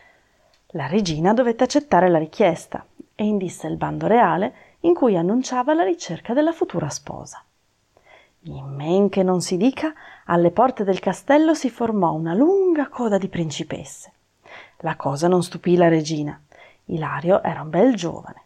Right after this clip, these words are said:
conosciuto da tutti per il suo animo indipendente, leale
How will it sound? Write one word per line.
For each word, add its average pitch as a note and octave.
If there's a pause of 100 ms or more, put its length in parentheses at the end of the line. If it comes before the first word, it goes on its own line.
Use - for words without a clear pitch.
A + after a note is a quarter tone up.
conosciuto E3
da D#3
tutti D#4
per A3+
il F#3+
suo F#3
animo D3
indipendente, E3+
leale F3+